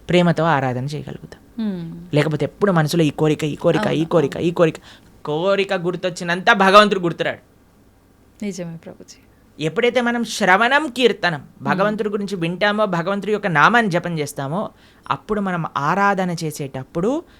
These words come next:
Speaker 1: మన మనసు భగవంతుడి పైన ఉంటుంది.
Speaker 2: మ్మ్.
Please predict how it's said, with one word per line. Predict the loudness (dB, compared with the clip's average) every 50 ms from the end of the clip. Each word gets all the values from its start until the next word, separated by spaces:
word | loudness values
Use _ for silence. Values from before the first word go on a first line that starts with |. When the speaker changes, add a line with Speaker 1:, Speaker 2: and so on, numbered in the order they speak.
| -20 _ _
Speaker 1:
మన | -14 -12 -12 -10 -10
మనసు | -8 -6 -6 -6 -6 -6 -8
భగవంతుడి | -8 -10 -10 -10 -10 -10 -8 -8 -8 -10 -10 -12
పైన | -14 -16 -16 -16 -16
ఉంటుంది. | -16 -16 -18 -20 -20 _ _ _ -20 -20 _ _ -8
Speaker 2:
మ్మ్. | -8 -6 -8 -8 -10 -12 -16